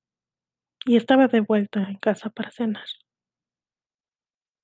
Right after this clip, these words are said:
Había hecho espaguetis. Travis cumpliría los diez dentro de unas pocas semanas.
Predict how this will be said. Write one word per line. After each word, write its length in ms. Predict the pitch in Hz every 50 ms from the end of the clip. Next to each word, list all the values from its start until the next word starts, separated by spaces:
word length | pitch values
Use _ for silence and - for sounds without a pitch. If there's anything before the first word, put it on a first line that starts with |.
| _ _ _ _ _ _ _ _ _ _ _ _ _ _ -
Había 300 | 240 233 233 254 262 262
hecho 180 | 254 247 - 247
espaguetis. 760 | 226 - - - 220 226 220 226 - - - - - - _ _ _ _ _ _ _ _ _ _ _ _ _ _ _ _ _ _ _ _ _ _ _ _ _ _ _ _ _ _ _ _ _ _ _ _ _ _ _ _ _ _ _ _ - -
Travis 300 | 220 220 240 233 - -
cumpliría 500 | - 208 202 208 214 208 214 202 202 196
los 220 | 196 190 180 -
diez 500 | 226 220 240 269 262 _ - - - _ _ _ _ _ _ _ _ _ _ _ _ - - - _ _ _ _ _ _ _ -
dentro 320 | - 240 247 240 - 247 220
de 80 | 220
unas 220 | 208 202 196 196 -
pocas 300 | - 196 185 - 196 185
semanas. 580 | - 202 185 185 185 180 _ - - - _